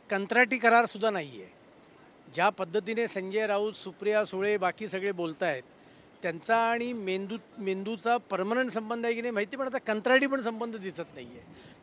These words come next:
कंत्राटी भरतीचा निर्णय हा उद्धव ठाकरे आणि शरद पवारांनी एकत्र मिळून मुख्यमंत्री उद्धव ठाकरे असताना केला होता. तो निर्णय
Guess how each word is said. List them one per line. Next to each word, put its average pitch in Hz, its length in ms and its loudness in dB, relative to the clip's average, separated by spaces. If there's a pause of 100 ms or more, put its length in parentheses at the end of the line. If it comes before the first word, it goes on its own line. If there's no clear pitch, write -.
(100)
कंत्राटी 247 720 4
भरतीचा 214 680 0
निर्णय 190 640 0 (460)
हा 208 180 2
उद्धव 196 460 2
ठाकरे 170 460 -6
आणि 185 180 -6
शरद 185 280 -2 (120)
पवारांनी 175 520 -4
एकत्र 240 460 -6
मिळून 233 420 0 (1000)
मुख्यमंत्री 214 680 -4
उद्धव 185 340 -4
ठाकरे 180 260 -4
असताना 165 360 -2
केला 139 280 -8
होता. 143 260 -12 (480)
तो 254 160 6
निर्णय 196 520 0